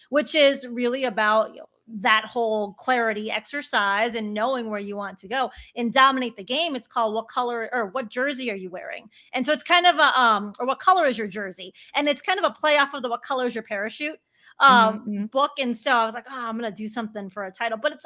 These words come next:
Speaker 1: all about understanding who you are, being very clear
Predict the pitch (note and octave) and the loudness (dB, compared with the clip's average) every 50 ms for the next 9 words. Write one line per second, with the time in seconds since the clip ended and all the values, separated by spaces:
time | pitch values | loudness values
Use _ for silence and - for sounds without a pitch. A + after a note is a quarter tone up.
0 | - - C4+ D4 D#4+ F4 F#4+ F4+ D#4 A3 B3+ B3 B3 B3+ B3 - - B3+ C4+ C4+ | -2 2 4 6 6 6 6 6 6 4 2 2 2 2 2 0 -4 -6 -6 -6
1 | C4 C4+ B3+ - - B3 B3 B3 A#3+ A#3 A3+ A3 A3 _ _ _ _ _ _ - | -6 -8 -10 -12 -10 -10 -8 -6 -6 -8 -8 -10 -14 _ _ _ _ _ _ -6
2 | D#4+ G4 G#4 F#4+ E4 F4+ - A#3 A#3+ A#3 A#3 B3 A#3 C4 B3 B3 A3 F3 A#3 B3+ | -4 -2 -2 -2 -2 -2 0 0 2 2 2 2 0 -4 -6 -8 -6 -2 -2 -2
3 | C#4+ C#4+ - - D#4 C#4+ C#4 C#4 C4 | -2 -4 -6 -6 -4 -2 0 -2 -2